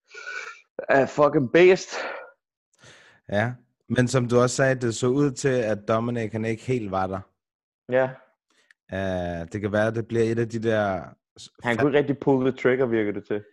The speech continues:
Speaker 2: Nej, det kan være som <clears throat> et af de der fald, som vi har snakket om de seneste par gange, med hvor, når man har været helt oppe og dufte titelkampe og guldet, og det der med, at du skal, nu skal du bygge dig op igen og sådan noget. Nu har han altså tabt to titelkampe i træk.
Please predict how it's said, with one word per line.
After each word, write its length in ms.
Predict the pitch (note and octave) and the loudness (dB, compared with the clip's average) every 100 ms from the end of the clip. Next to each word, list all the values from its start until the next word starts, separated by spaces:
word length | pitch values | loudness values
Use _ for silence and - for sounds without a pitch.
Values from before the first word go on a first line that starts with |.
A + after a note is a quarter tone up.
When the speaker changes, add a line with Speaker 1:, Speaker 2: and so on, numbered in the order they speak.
| _ - | _ -2
Speaker 2:
Nej, 260 | A#2 B2+ A2+ | 0 0 -4
det 100 | A#2+ | -4
kan 100 | A2 | -2
være 180 | G#2+ A#2+ | 0 -2
som 320 | B2 A#2 - - _ - - | -2 -6 -8 -14 _ -12 -4
<clears throat> 400 | G3+ G3 E3 A2+ A2+ | -2 0 0 0 -2
et 80 | |
af 60 | A2+ | -2
de 80 | A2+ | -2
der 120 | A2+ | -2
fald, 320 | - A#2+ G#2+ | 2 2 0
som 180 | A2 A2+ | -4 -4
vi 60 | A2 | -2
har 60 | |
snakket 380 | G2+ A2 G#2 A2 | -2 0 0 0
om 120 | G#2+ | -2
de 140 | G2+ - | -4 -4
seneste 340 | A2 G#2+ G2+ | -4 -4 -6
par 80 | G2 | -6
gange, 320 | G2+ G2+ G#2+ | -2 -2 -2
med 100 | G#2+ | -4
hvor, 180 | F#2+ G#2 | -2 -4
når 120 | G#2 | -4
man 140 | G2+ | -2
har 60 | G2+ | -2
været 160 | G2+ G2+ | -2 -2
helt 180 | A#2 | 0
oppe 220 | A2 G2+ G#2+ | 0 -2 -4
og 80 | |
dufte 300 | A2+ G#2+ - | -4 -4 -6
titelkampe 640 | - A#2 A2 G#2+ A2+ G#2 G#2 | -8 -6 -4 -4 -4 -2 -4
og 120 | G2+ | -4
guldet, 440 | A#2+ A2+ F#2+ G#2 G2+ | -2 -2 -2 -4 -4
og 100 | F#2+ | -6
det 100 | G#2 | -4
der 120 | G2+ | -4
med, 140 | G2+ | -4
at 60 | G2+ | -6
du 120 | G2+ | -8
skal, 560 | - G2+ F#2+ F#2 F#2 F#2 _ _ _ - | -6 -4 -4 -4 -4 -6 _ _ _ -8
nu 80 | G#2+ | -6
skal 180 | - | -4
du 40 | G#2+ - | -4 -4
bygge 140 | G#2+ - | -4 0
dig 80 | |
op 180 | G#2 G#2 | 0 0
igen 320 | A2+ A2 G#2 G#2+ | -2 -2 -2 -4
og 60 | |
sådan 100 | G2 | -6
noget. 160 | G2+ F2+ | -6 -4
Nu 80 | G2 | -2
har 80 | |
han 100 | A2+ | -2
altså 200 | A2 G2+ G2+ | -4 -6 -6
tabt 260 | A2+ G#2+ | -6 -6
to 200 | - A#2+ | -6 -8
titelkampe 580 | G#2+ A#2+ G#2+ A2 G#2+ G#2 | -6 -8 -8 -6 -4 -4
i 40 | G2+ - | -6 -6
træk. 200 | G2+ | -8